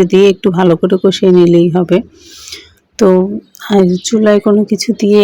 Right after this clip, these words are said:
এক হাতে নাড়তে গেলে না, দেখা যায় যে অনেক সময় কড়াইটা নড়ে চড়ে যায়।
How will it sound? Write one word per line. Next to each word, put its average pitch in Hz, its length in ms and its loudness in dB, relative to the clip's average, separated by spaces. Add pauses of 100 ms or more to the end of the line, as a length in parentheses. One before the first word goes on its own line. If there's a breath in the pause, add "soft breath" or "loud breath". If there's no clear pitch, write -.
(120)
এক 185 220 -2
হাতে 196 320 -2
নাড়তে 185 400 0
গেলে 202 240 2
না, 208 160 2
দেখা 185 280 -2
যায় 170 180 0
যে 180 80 0
অনেক 175 200 2
সময় 180 220 -2
কড়াইটা 175 420 -2
নড়ে 170 300 2
চড়ে 185 320 0
যায়। 170 240 -6